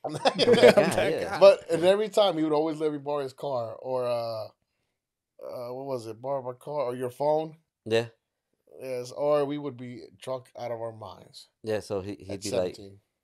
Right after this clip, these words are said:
Speaker 2: he magically had his phone number written down half of the
Speaker 1: <laughs>
Speaker 2: time.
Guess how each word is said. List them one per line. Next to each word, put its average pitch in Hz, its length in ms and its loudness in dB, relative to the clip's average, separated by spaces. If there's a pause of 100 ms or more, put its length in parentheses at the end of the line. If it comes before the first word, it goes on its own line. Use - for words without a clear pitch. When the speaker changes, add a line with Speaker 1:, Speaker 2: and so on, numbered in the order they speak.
(360)
Speaker 2:
he 131 140 -6
magically 117 540 -2
had 107 180 0
his 98 120 -6
phone 104 200 -4
number 98 240 -6
written 90 320 -10
down 95 340 -8 (840)
half 101 220 0
of 110 100 2
the 104 60 -4
Speaker 1:
<laughs> - 160 -4
Speaker 2:
time. 104 220 0